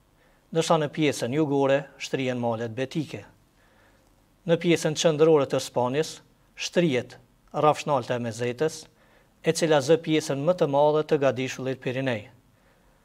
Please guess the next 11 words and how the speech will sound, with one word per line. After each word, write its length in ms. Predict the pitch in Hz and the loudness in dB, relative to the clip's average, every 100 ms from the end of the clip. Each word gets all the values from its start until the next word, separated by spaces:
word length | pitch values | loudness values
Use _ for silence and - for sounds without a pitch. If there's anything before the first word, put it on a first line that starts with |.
| _ | _
Malet 400 | - 156 127 123 | 2 4 4 2
e 60 | 135 | 0
vjetra 360 | 127 143 139 131 | 2 0 0 -2
në 120 | 123 | -2
këtë 200 | 131 113 | -4 -4
gadishull 560 | 117 113 147 - 175 175 _ - | -6 -6 -6 -4 -4 -6 _ -10
janë 560 | 139 139 113 120 _ - | -2 0 0 -6 _ -6
malet 400 | 147 135 113 - - | 2 2 2 -8 -6
iberike 680 | 147 131 117 147 160 180 180 - _ _ _ _ _ _ | -4 -4 -4 -6 0 0 0 -12 _ _ _ _ _ _
dhe 200 | 127 139 | -2 0
kastile. 600 | 151 131 - - 113 101 | 2 0 -4 -8 -10 -12